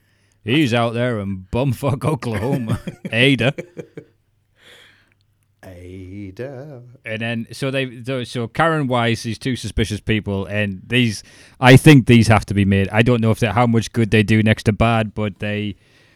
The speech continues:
Speaker 1: they build a composite.
Speaker 2: Yeah, they do an artist drawing, and, uh, they,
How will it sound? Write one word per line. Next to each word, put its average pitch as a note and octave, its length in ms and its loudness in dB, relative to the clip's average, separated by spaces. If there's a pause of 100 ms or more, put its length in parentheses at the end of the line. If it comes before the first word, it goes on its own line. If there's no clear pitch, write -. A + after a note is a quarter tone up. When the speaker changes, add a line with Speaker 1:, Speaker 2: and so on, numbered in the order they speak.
(100)
Speaker 1:
they C#3 160 0
build D3+ 340 0
a D3 60 -2
composite. B2 800 0 (140)
Speaker 2:
Yeah, A#2+ 220 -8
they A#2 180 -12
do A#2+ 160 -10
an B2 100 -8
artist C3 460 -10
drawing, A2+ 580 -10 (680)
and, G#2+ 320 -14
uh, A2 300 -12 (400)
they, - 140 -12